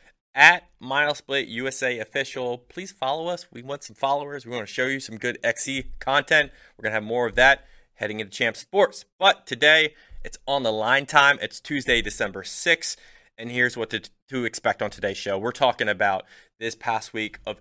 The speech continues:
action, Garmin Running Lane, Team Nationals, and we got Champ Sports coming up. So I'm Corey Mall here with my awesome co-hosts, Ashley Tishins and Olivia Ekpené, and we are just ready to go. We're back and ready to go.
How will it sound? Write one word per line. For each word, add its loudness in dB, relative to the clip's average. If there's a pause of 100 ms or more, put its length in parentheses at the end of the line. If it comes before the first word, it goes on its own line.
action, 4 (500)
Garmin 4
Running 4
Lane, 2 (380)
Team 0
Nationals, 2 (160)
and -6
we -6
got 2
Champ -4
Sports -8
coming -8
up. -12
So 2 (560)
I'm -4
Corey -2
Mall 2
here -2
with -2
my -2
awesome -2
co-hosts, 0 (100)
Ashley -4
Tishins -4
and -6
Olivia -4
Ekpené, 4 (400)
and 0 (240)
we 0
are 2
just -4 (100)
ready 2
to -6
go. 2
We're 0
back 4
and -10
ready 0
to -4
go. -8